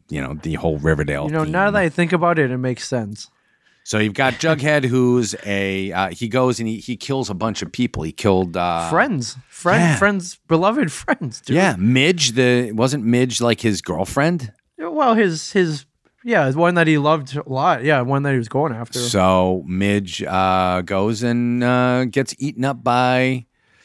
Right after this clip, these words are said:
Speaker 1: by Jughead. So he runs away. And it turns out that one of his best friends, uh, one Betty Cooper,
Speaker 2: Yes.
Speaker 1: is, her family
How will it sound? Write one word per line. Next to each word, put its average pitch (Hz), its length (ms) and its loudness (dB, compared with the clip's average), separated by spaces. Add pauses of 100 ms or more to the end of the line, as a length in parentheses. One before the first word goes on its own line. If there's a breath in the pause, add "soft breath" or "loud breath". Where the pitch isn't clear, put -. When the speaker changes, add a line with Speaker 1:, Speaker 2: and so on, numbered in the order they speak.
(280 soft breath)
Speaker 1:
by 117 120 0
Jughead. 117 420 0
So 113 240 2
he 143 180 -2
runs 139 300 0
away. 113 300 2
And 101 100 0
it 110 80 -2
turns 147 260 0
out 135 220 0
that 113 240 2 (340 soft breath)
one 123 160 -6
of 123 60 -6
his 110 140 -10
best 127 320 -2
friends, 127 720 -8 (880)
uh, 101 280 2
one 107 220 0
Betty 110 260 0
Cooper, 139 520 -2
Speaker 2:
Yes. 120 500 -2
Speaker 1:
is, 110 760 -2
her 156 220 0
family 90 640 -2